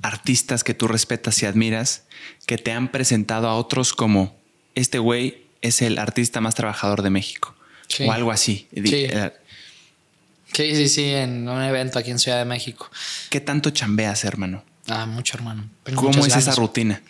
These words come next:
Speaker 2: Tengo muchas ganas. Te digo, si no estoy viendo qué TikTok hacer para promocionarme, estoy en una sesión de composición. Yo tengo mi estudio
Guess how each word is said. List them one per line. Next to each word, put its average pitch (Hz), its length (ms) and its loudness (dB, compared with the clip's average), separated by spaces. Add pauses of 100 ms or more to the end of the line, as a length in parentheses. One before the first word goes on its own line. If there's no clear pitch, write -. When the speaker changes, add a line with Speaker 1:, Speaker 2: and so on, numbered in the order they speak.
(680)
Speaker 2:
Tengo 135 160 -4
muchas 135 240 -2
ganas. 139 280 -2
Te 139 80 0
digo, 139 140 2
si 135 140 2
no 139 80 0
estoy 147 220 2
viendo 151 360 0
qué 147 80 -2
TikTok 143 420 -6
hacer 131 280 0
para 135 120 -2
promocionarme, 127 600 0
estoy 139 240 0
en 131 80 -4
una 135 160 -4
sesión 131 540 0 (420)
de 139 120 -2
composición. 135 720 0
Yo 143 100 0
tengo 156 140 -2
mi 143 80 2
estudio 123 360 -2